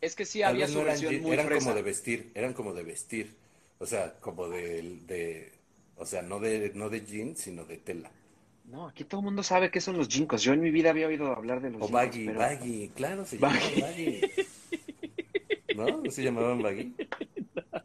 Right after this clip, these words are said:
Speaker 1: No,
Speaker 2: Claro.
Speaker 1: pero los baggies eran, eran, eran así como, como gordos, pero no eran tanto como esos.
Speaker 2: No, es que esos sí estaban, cabrón.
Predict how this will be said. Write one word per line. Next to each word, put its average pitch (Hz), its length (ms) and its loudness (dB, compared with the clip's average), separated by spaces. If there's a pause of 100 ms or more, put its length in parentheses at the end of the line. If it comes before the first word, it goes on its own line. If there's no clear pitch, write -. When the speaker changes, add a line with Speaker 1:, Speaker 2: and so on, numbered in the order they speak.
(920)
Speaker 1:
No, 175 140 10
Speaker 2:
Claro. 170 120 8
Speaker 1:
pero 156 180 12
los 156 200 6
baggies 202 360 8
eran, 220 320 10
eran, 202 340 4
eran 180 380 4
así 147 440 -6 (380)
como, 113 680 -8
como 113 380 -6
gordos, 143 600 10
pero 117 220 -2
no 131 120 -2
eran 139 280 2
tanto 139 440 -2
como 117 240 -10
esos. - 400 -16 (560)
Speaker 2:
No, 104 220 -8
es 113 120 -8
que 127 120 -12
esos 120 180 -8
sí 120 160 -10
estaban, 110 400 -8
cabrón. 82 300 -18